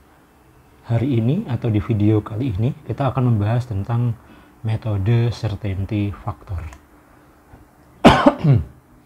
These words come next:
Maaf. Ya, metode certainty factor pada dasarnya adalah salah satu metode yang bisa digunakan untuk masalah-masalah yang uncertainty atau masalah-masalah yang tidak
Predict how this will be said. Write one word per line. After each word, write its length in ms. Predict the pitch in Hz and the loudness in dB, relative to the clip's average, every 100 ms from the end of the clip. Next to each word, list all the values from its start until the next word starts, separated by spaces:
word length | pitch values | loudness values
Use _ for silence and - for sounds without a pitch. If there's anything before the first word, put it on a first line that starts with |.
| _ - - - 95 | _ -20 -20 -16 -8
Maaf. 320 | 123 - - - - - - - | -8 -8 -20 -20 -20 -20 -18 0
Ya, 160 | 123 87 - - | 0 0 -8 -2
metode 400 | 123 123 127 120 | -2 0 0 0
certainty 480 | 120 - 139 123 143 | 0 -2 -2 -2 0
factor 480 | 139 - 104 98 131 | -2 -2 -2 -2 -4
pada 160 | - 107 104 | -6 -2 -2
dasarnya 400 | 104 110 113 127 107 | -2 -4 -4 -4 -2
adalah 160 | 101 | -2
salah 240 | 98 110 101 | -2 -4 -2
satu 240 | - 107 | -4 -4
metode 480 | 107 104 98 87 82 - - - - | -4 -2 -6 -6 -10 -12 -18 -20 -6
yang 240 | 107 101 | -2 0
bisa 240 | 95 - 120 | -2 -2 -2
digunakan 640 | 104 98 95 87 - 110 113 107 | 0 0 -2 -4 -6 -8 -6 -4
untuk 400 | 107 104 123 - | -4 -4 -8 -4
masalah-masalah 960 | 104 98 101 98 98 95 95 92 104 104 | -4 -4 -2 -2 -2 -4 -6 -6 -6 -4
yang 240 | 101 101 104 | -2 -4 -6
uncertainty 880 | 104 101 98 104 98 101 101 107 90 80 - - - 104 | -4 -4 -4 -6 -4 -2 -2 -2 -4 -6 -14 -20 -14 -10
atau 160 | 98 | -4
masalah-masalah 880 | 104 104 - 101 98 98 - 95 107 | -2 -2 -2 -2 -2 -2 -4 -2 0
yang 400 | 107 107 113 120 | 0 0 -2 -6
tidak 480 | - 101 92 107 | -4 -4 -2 -4